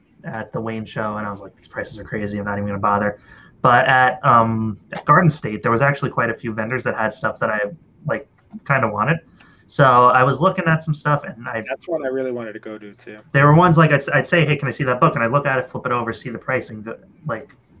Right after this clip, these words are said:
Speaker 1: worse than I've ever seen. I don't know if it was just, just the show and the vendors, but I couldn't believe it. There was one book, one vendor. I'm not gonna say who. I don't know if I remember who. It was, he had a price of fifteen hundred bucks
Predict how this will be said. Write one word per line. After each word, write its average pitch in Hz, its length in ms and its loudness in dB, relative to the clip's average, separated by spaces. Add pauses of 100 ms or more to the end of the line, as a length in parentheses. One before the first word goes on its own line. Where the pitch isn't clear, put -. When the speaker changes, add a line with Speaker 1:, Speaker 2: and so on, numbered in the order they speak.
(480)
Speaker 1:
worse 151 300 4
than 175 100 4
I've 131 220 2
ever 117 240 0
seen. 101 340 -10
I 160 100 -4
don't 170 140 6
know 160 80 8
if 143 100 0
it 143 40 4
was 139 160 4
just, 127 340 -2
just 113 260 0
the 113 80 -4
show 117 280 -4
and 104 100 -4
the 104 40 -6
vendors, 117 400 -2
but 113 120 -6
I 104 80 -8
couldn't 117 240 -4
believe 107 280 -6
it. - 100 -18
There 117 100 -4
was 107 120 -2
one 131 260 2
book, 113 380 0 (520)
one 127 240 4
vendor. 117 460 4
I'm 120 100 2
not 113 140 2
gonna 110 100 -4
say 110 220 -4
who. 107 280 -4
I - 200 -6
don't 113 100 -4
know 104 80 -8
if - 80 -18
I 104 40 -18
remember 101 260 -20
who. 104 200 -16 (1300)
It 139 120 4
was, 139 760 4
he 151 160 0
had 165 140 4
a - 40 0
price 143 320 0
of 123 120 -10
fifteen 127 340 -8
hundred 110 240 -6
bucks - 460 -14